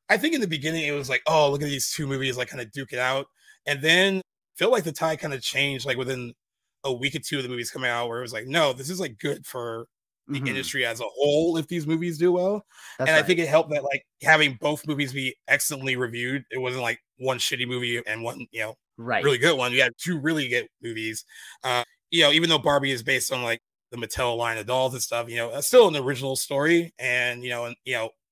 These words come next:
Speaker 1: we always talk about how we really want original filmmaking out there. We had two
Speaker 2: That's right.
Speaker 1: movies that were, that, you know, not Marvel, not comic books.
Speaker 2: <laughs>
Speaker 1: It wa-, it was like, it was just, you know,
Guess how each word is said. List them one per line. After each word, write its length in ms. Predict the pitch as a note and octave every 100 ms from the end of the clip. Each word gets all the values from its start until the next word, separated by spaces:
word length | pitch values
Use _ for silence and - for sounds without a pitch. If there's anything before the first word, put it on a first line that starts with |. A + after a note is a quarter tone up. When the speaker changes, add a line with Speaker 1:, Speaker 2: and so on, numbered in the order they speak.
| _ _
Speaker 1:
we 140 | C3
always 220 | C#3+ C3+ -
talk 140 | C#3+
about 200 | C3 B2+
how 140 | B2 B2+
we 80 |
really 220 | B2 B2+ B2+
want 280 | B2 B2+ -
original 360 | C3 C3+ C3+ B2+
filmmaking 420 | C3 C3 A#2+ A#2+
out 180 | A#2+ B2+
there. 200 | E3 D#3+
We 100 | B2
had 200 | B2+ A#2+
two 180 | - C#3+
Speaker 2:
That's 100 | B2+
right. 120 | C3
Speaker 1:
movies 320 | C3 C#3 C#3
that 240 | C3 B2 -
were, 120 | A#2+ _ - - -
that, 240 | - A#2+ G#2+ _ _ _ -
you 120 | A#2+
know, 120 | G#2 - _
not 320 | C3+ D#3 E3+ C#3+
Marvel, 400 | C#3+ C#3 C#3 C#3
not 280 | E3 F3
comic 300 | - C#3 C3
books. 400 | B2+ B2+ B2 - -
Speaker 2:
<laughs> 60 | -
Speaker 1:
It 120 | C#3+
wa-, 100 | C#3 -
it 60 |
was 160 | D3 C#3+
like, 140 | D#3 -
it 80 | D#3
was 220 | D#3+ C3
just, 340 | D#3 C#3+ - _ _ _ _ _
you 80 | G#3
know, 160 | D#3+